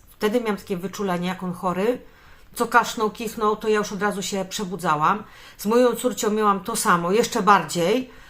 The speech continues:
I teraz mam to z Pixlem. Znaczy z każdym zwierzakiem, jak chorował, to tak miałam. Bo ja zwierzaki traktuję jak małe dzieci, no bo to są małe dzieci, tylko po prostu futrzaste.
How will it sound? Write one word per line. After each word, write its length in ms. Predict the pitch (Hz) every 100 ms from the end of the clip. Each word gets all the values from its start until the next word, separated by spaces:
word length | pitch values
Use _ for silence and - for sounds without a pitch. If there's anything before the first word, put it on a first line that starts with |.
| - - - _ -
I 60 |
teraz 200 | 254 277
mam 120 | 254 254
to 120 | 254
z 60 |
Pixlem. 440 | - 214 - 151 - - - - - -
Znaczy 320 | 247 302 294 285
z 60 |
każdym 300 | 330 311 262
zwierzakiem, 460 | 202 196 208 214 196
jak 220 | 185 - -
chorował, 600 | - - 240 240 233 220
to 100 | 226
tak 200 | 202 -
miałam. 360 | 190 151 151 131 - - - - - -
Bo 180 | 254 277
ja 200 | 269 254 214 - - - - - -
zwierzaki 560 | - 208 208 208 202
traktuję 340 | 185 185 - 185
jak 140 | 175
małe 260 | 170 160 156
dzieci, 280 | 151 - 185
no 80 |
bo 120 | 214 -
to 100 | 233
są 160 | 220
małe 280 | 190 185 175
dzieci, 260 | 175 202 190
tylko 200 | - -
po 100 | -
prostu 280 | 165 185
futrzaste. 500 | 160 143 - 127 -